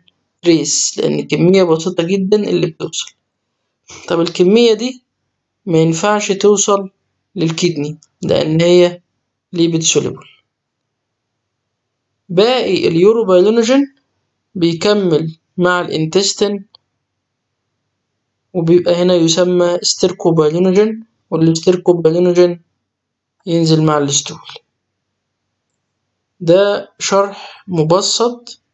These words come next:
للميتابوليزم بتاع البيليروبين، جه منين، وبعد كده راح الدم، وبعد كده للليفر، ومن الليفر وصل لسمول انتستين، وبعد كده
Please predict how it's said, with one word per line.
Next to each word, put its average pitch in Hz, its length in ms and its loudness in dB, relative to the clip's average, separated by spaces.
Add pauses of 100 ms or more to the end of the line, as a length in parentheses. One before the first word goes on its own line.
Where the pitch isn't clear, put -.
(340)
للميتابوليزم 160 960 0 (340)
بتاع 165 560 -2 (340)
البيليروبين، 185 680 2 (840)
جه 165 160 -2
منين، 185 500 0 (880)
وبعد 147 380 -4
كده 160 460 0 (440)
راح 156 220 -2
الدم، 185 520 0
وبعد - 200 -6
كده 156 240 2
للليفر، 180 500 0 (200)
ومن 156 240 0
الليفر 165 580 0 (580)
وصل 165 380 -2
لسمول 160 360 -2
انتستين، 170 720 0 (500)
وبعد 143 340 -4
كده 165 460 0